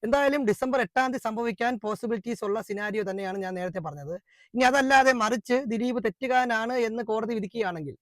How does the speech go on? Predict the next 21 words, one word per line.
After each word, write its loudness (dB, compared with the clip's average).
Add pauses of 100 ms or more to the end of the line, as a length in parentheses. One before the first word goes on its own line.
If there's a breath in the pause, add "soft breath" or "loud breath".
അങ്ങനെ -6
വിധിക്കാനുള്ള -4
ചാൻസ് -10
വളരെ -6
കുറവാണ്, -6 (420 soft breath)
അങ്ങനെ 0
വിധിക്കുകയാണെങ്കിൽ 0 (280)
ദിലീപ് 2
എന്ന് -2
പറയുന്ന 0
നടന്റെ 0
ജീവനും -4
ജീവിതവും -2
കരിയറും -4
എല്ലാം -6
അതോടുകൂടി -4
അവസാനിക്കും -10
എന്നുള്ള -10
കാര്യത്തിലും -14
യാതൊരു -8
തർക്കവുമില്ല. -12